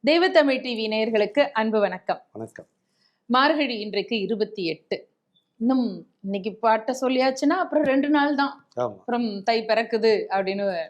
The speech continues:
Speaker 1: பாட ஆரம்பிக்கலாம். ஆனால் இன்னைக்கு முதல் அப்படின்னு சொன்னாலே முன்னாடி நிக்கிறதுன்னு அர்த்தம். அதுலயும் முந்திய முதல்னு வேற இறைவனை சொல்லுகிறார். "அவனே நடுவாகவும் இருக்கிறான், இறுதியாகவும் இருக்கிறான்" என்றும்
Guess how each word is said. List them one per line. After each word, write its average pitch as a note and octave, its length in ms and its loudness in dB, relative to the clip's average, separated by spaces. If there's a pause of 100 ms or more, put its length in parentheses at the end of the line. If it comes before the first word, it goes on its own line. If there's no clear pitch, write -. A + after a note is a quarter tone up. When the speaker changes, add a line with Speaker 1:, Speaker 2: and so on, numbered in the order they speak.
(140)
Speaker 1:
பாட F#3 300 -2
ஆரம்பிக்கலாம். E3+ 440 -6 (600)
ஆனால் E4 320 2
இன்னைக்கு D4+ 680 0 (880)
முதல் E4 840 6
அப்படின்னு C4 280 2
சொன்னாலே C4 720 2 (120)
முன்னாடி C4 320 2
நிக்கிறதுன்னு A3 500 -2
அர்த்தம். - 440 -6 (880)
அதுலயும் F#4 380 4
முந்திய G4 640 2
முதல்னு D#4 300 4
வேற C#4 240 2
இறைவனை A#3 380 0
சொல்லுகிறார். F3 640 -8 (640)
"அவனே E4 440 2
நடுவாகவும் D4 680 4
இருக்கிறான், A#3 500 0
இறுதியாகவும் A#3+ 840 0
இருக்கிறான்" F#3 480 -4
என்றும் F#3+ 340 -4